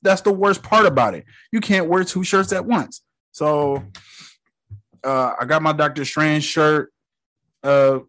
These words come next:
do you guys, like, wear Marvel drip? I be trying to connect with the listeners, man, but you guys, only, only a select few, and shout out to the select few that, you know, hit me up. But I be trying to get to know you guys out there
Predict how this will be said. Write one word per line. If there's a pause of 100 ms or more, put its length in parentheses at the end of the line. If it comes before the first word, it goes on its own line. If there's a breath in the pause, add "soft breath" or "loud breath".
(220)
do
you
guys,
like,
wear
Marvel
drip? (600)
I
be
trying
to
connect
with
the
listeners,
man,
but
you
guys, (380)
only,
only
a
select
few,
and
shout
out
to
the
select
few
that, (520)
you
know,
hit
me
up.
But
I
be
trying
to
get
to
know
you
guys
out
there